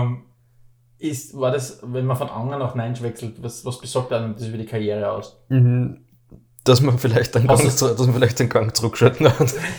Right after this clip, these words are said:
Speaker 1: War es bei dir so, dass du die Karriere da ausklingen hast lassen?
Speaker 2: Ich, ich würd, ich würd, ich, ich würd so sagen, Neinsch war vielleicht mein Kino, ja.
Speaker 1: <laughs> Ja.
Speaker 2: Ja, du, was man
Speaker 1: Okay.
Speaker 2: noch gar nicht, was man noch gar
Speaker 1: Frag
Speaker 2: nicht
Speaker 1: mich, ob
Speaker 2: gesagt
Speaker 1: ich transferiert worden bin.
Speaker 2: Bist du mal transferiert
Speaker 1: Nein, ich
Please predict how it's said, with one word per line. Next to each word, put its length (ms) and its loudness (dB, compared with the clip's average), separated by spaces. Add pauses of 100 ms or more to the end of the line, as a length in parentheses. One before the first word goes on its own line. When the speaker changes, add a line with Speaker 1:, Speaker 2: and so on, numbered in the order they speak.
(240)
Speaker 1:
War 220 6
es 100 -4
bei 80 -6
dir 140 -4
so, 80 0
dass 100 -4
du 80 -10
die 80 -2
Karriere 400 -2
da 80 -2
ausklingen 480 -6
hast 180 -8
lassen? 300 -6
Speaker 2:
Ich, 240 -6
ich 140 0
würd, 180 0
ich 80 2
würd, 260 -2
ich, 240 -10
ich 100 -2
würd 120 0
so 120 2
sagen, 340 6
Neinsch 340 0
war 80 8
vielleicht 400 -2
mein 160 0
Kino, 240 -4
ja. 260 -6 (300)
Speaker 1:
<laughs> 300 -2 (1500)
Ja. 340 2
Speaker 2:
Ja, 120 10
du, 500 0 (180)
was 180 4
man 80 2
Speaker 1:
Okay. 100 4
Speaker 2:
noch 60 0
gar 140 8
nicht, 120 -2
was 120 0
man 80 2
noch 100 -2
gar 120 6
Speaker 1:
Frag 100 2
Speaker 2:
nicht 100 -4
Speaker 1:
mich, 80 -2
ob 60 0
Speaker 2:
gesagt 160 -8
Speaker 1:
ich 60 -6
transferiert 380 -8
worden 160 -6
bin. 180 -6
Speaker 2:
Bist 220 0
du 100 -4
mal 120 -2
transferiert 400 -4
Speaker 1:
Nein, 140 -2
ich 60 -8